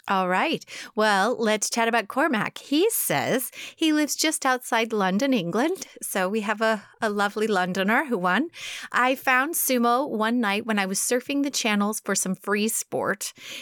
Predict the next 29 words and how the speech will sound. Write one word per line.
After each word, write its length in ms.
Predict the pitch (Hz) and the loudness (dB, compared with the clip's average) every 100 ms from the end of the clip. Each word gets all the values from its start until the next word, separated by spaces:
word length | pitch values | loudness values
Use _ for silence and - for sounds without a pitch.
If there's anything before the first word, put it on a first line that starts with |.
| - - | -8 -4
It's 240 | 208 - | -2 0
so 240 | - 294 | 0 0
simple. 480 | 392 - 214 202 220 | 0 0 0 0 0
You 140 | 269 208 | 0 -2
can 140 | 214 | -2
understand 520 | 208 214 226 226 214 | 0 0 0 -2 0
it 120 | 226 | 0
straight 280 | 233 - 202 | 0 -2 0
away, 300 | 196 175 170 | 0 2 0
but 120 | 208 202 | 0 -4
you 100 | 202 | -2
can 160 | 220 | -2
also 360 | - 220 - 262 | 0 -2 0 0
see 240 | - 226 | 0 0
there's 200 | 208 202 | 0 -2
a 60 | 196 | -2
lot 320 | 180 170 - | -2 -4 -4
to 80 | 214 | -6
find 260 | 202 180 170 | -2 -2 0
out 160 | 156 | 0
about 400 | 170 - 359 247 | -2 -4 -4 -2
it." 220 | 131 - - - - - _ _ | -2 -6 -12 -16 -16 -18 _ _
He 160 | 214 226 | -4 0
said 220 | 240 220 | 0 0
he 100 | 202 | 0
realized 680 | 170 208 208 208 214 214 | 0 0 2 2 0 -2
it 140 | - 180 | -6 -4
was, 280 | 190 180 185 | -4 -2 -2
um, 360 | 175 175 175 | -2 -2 -8